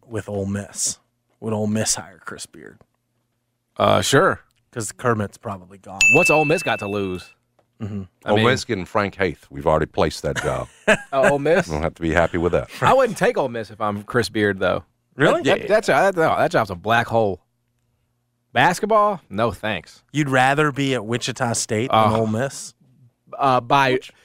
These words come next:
Speaker 2: fifteen football fields.
Speaker 1: Really?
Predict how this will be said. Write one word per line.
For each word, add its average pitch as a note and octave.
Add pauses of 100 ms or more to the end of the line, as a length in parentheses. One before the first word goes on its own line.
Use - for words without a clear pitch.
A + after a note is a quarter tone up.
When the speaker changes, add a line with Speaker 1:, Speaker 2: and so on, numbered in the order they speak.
Speaker 2:
fifteen F#3+
football A#2
fields. G2+
Speaker 1:
Really? B3